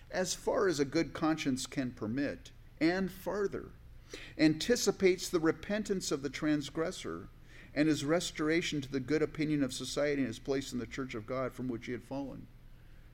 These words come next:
So that hopes all things. You know,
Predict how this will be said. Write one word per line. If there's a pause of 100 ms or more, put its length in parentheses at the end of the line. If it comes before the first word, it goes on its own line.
(420)
So
that
hopes
all
things. (760)
You
know,